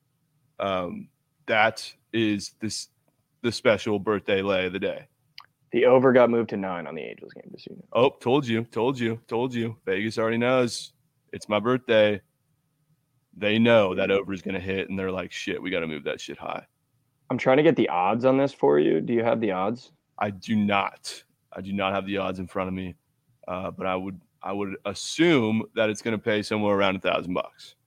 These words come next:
Speaker 2: I mean, yeah,
Speaker 1: So
Speaker 2: that's
Speaker 1: if
Speaker 2: what
Speaker 1: you,
Speaker 2: it's, that's what it's looking like.
Speaker 1: if you could, uh, surgically put that in the, the system for me, check. Uh, but we got, we got some Nerfies today.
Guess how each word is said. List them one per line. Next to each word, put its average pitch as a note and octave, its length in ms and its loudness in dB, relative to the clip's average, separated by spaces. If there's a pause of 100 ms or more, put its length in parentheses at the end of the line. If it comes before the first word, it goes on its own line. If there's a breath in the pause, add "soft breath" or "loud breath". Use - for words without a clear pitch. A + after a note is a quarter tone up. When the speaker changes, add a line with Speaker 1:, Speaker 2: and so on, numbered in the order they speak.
(760)
Speaker 2:
I B2+ 60 -8
mean, F#2+ 140 -4
yeah, D#2+ 80 -6
Speaker 1:
So F#2 60 -4
Speaker 2:
that's F2+ 80 -4
Speaker 1:
if - 40 -8
Speaker 2:
what - 60 -6
Speaker 1:
you, A2 60 -2
Speaker 2:
it's, - 160 -16
that's - 200 -12
what - 100 -6
it's - 120 -12
looking - 180 -12
like. - 260 -18 (200)
Speaker 1:
if G#2+ 160 -6
you G#2 120 -4
could, G2+ 200 -4
uh, F#2 260 0
surgically F#2 680 -8 (200)
put F2+ 160 -6
that E2 140 -4
in E2 140 -6
the, D2+ 220 -10 (200)
the E3 80 -14
system F#2+ 480 -6
for G2 220 -2
me, G2 220 -4 (480)
check. G2 320 -6 (840)
Uh, F2 380 -8
but G#2+ 80 -6
we G#2 120 -4
got, G#2+ 340 2
we A2+ 80 -4
got C3+ 160 4
some A#2 160 -2
Nerfies A2+ 420 0
today. G2+ 300 -2